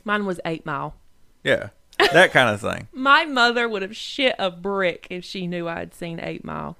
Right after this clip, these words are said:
Speaker 2: Right. And so I'm just trying to figure out what everybody's talking about. And I was like, "You know what? I think I'm gonna finally do it. I think I'm gonna watch a horror movie."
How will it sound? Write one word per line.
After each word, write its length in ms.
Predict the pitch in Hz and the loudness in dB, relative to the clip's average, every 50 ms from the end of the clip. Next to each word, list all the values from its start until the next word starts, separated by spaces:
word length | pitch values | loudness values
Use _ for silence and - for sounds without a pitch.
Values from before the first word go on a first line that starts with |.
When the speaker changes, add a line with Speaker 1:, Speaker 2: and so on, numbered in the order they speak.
| _ - | _ -2
Speaker 2:
Right. 260 | 170 - 135 - - - _ _ _ _ - - - - _ _ - - - | 0 2 2 2 0 -6 _ _ _ _ -20 -20 -20 -20 _ _ -20 -14 -12
And 140 | - 123 120 | -10 -6 0
so 420 | - 156 151 143 139 139 131 110 - - _ _ _ _ _ _ _ - | 2 2 4 2 2 -2 -4 -10 -14 -20 _ _ _ _ _ _ _ -6
I'm 120 | 123 156 | -6 -4
just 140 | 175 175 - | -4 -6 -2
trying 220 | - 131 113 113 110 | 0 0 2 2 -2
to 80 | 104 | -4
figure 280 | - 117 110 107 110 110 | -4 -4 -2 0 2 2
out 100 | 110 95 | 2 2
what 80 | 101 110 | 0 0
everybody's 420 | 110 110 107 107 107 104 95 - | -2 -2 0 0 0 0 0 0
talking 280 | - 120 120 104 101 92 | 0 0 0 0 -2 -6
about. 260 | 87 80 85 82 - | -4 -2 -2 -2 -2
And 80 | - 101 | -4 -6
I 80 | 98 | -6
was 80 | 98 98 | -4 -4
like, 180 | 98 101 101 | -6 -6 -6
"You 80 | 120 123 | -8 -4
know 160 | 127 131 135 | -2 -2 0
what? 260 | 131 139 139 123 - | 0 0 0 -2 -4
I 60 | - 113 | -6 -8
think 260 | - - 123 110 - | -6 -6 -6 -4 -4
I'm 140 | 107 104 104 | -4 -4 -4
gonna 140 | 104 98 | -6 -6
finally 360 | 95 - 98 98 98 101 98 98 | -4 -4 -2 -2 -2 -4 -6 -6
do 220 | 101 107 101 92 | -6 -6 -6 -6
it. 100 | 85 - - | -6 -8 -10
I 80 | 98 | -12
think 200 | 92 107 104 101 | -10 -10 -8 -8
I'm 120 | 101 98 98 | -8 -8 -8
gonna 120 | 98 90 | -8 -8
watch 220 | 85 78 87 - - | -8 -8 -8 -8 -10
a 60 | 98 | -8
horror 260 | 107 110 107 101 92 | -8 -8 -8 -8 -8
movie." 320 | 85 80 80 90 90 - | -8 -10 -10 -12 -14 -16